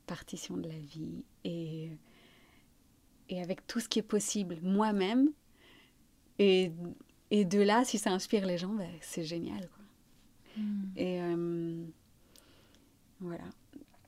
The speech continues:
Speaker 1: Ouais, ça,
Speaker 2: Tu
Speaker 1: c'est
Speaker 2: arrives
Speaker 1: mon
Speaker 2: à
Speaker 1: sens.
Speaker 2: trouver ça dans tous les projets, euh, auxquels tu participes ou que tu
Speaker 1: Eh ben, alors, justement, c'est, non. <laughs> Parce qu'il y a énormément de projets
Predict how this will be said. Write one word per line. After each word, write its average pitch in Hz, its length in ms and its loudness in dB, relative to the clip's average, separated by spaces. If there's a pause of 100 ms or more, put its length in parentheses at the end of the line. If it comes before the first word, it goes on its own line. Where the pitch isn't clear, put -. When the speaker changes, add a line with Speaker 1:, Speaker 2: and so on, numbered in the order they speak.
(280)
Speaker 1:
Ouais, - 180 -10 (340)
ça, - 180 -18 (120)
Speaker 2:
Tu - 160 -2
Speaker 1:
c'est 233 60 6
Speaker 2:
arrives 226 240 4
Speaker 1:
mon 240 60 6
Speaker 2:
à - 20 8
Speaker 1:
sens. 233 100 0
Speaker 2:
trouver 220 280 -2
ça 214 160 -4
dans 208 140 -2
tous - 180 -4
les 226 100 0
projets, 196 480 -4 (500)
euh, 180 340 -6
auxquels 185 200 -6
tu - 140 -8
participes - 640 -6
ou 196 40 -6
que - 100 -12
tu 180 640 -8 (800)
Speaker 1:
Eh 214 80 4
ben, 196 300 4
alors, 180 420 4
justement, 214 760 2 (140)
c'est, 214 220 2 (760)
non. 202 320 8 (840)
<laughs> - 760 8
Parce 220 200 4
qu'il 240 120 10
y 190 40 8
a 180 40 8
énormément 233 840 12
de 226 120 12
projets 233 540 12